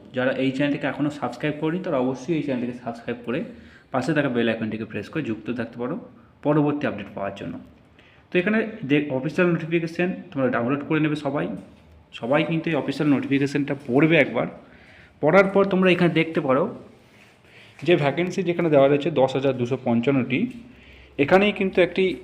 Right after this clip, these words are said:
আপডেট দেওয়া আছে তোমাদের ইডব্লিউএস সার্টিফিকেট সম্বন্ধে। তো প্রথমে দেখতে পারো, "In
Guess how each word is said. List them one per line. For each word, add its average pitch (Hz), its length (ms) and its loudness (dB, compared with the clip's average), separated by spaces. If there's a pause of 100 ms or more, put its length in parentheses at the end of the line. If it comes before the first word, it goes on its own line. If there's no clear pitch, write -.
(120)
আপডেট 135 360 2
দেওয়া 147 220 2
আছে 156 160 -2
তোমাদের 151 360 0
ইডব্লিউএস 131 500 4
সার্টিফিকেট 117 440 -2
সম্বন্ধে। 113 400 0 (1400)
তো 165 80 -8
প্রথমে 196 260 6
দেখতে 208 260 4
পারো, 202 160 6
"In 185 320 2